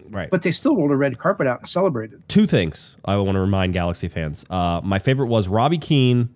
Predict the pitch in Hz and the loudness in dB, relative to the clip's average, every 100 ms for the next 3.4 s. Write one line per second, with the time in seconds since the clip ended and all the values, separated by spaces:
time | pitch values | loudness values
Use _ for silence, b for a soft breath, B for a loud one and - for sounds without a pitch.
0 | _ 107 107 110 - 117 107 101 104 107 | _ -2 0 -2 0 0 2 2 2 4
1 | 104 104 104 107 101 101 101 95 98 104 | 4 2 2 -2 0 2 2 2 0 -2
2 | 107 101 104 98 104 92 - 107 - 101 | -4 -2 -2 0 -2 -4 -2 -2 -2 -2
3 | 87 85 85 | 0 0 -4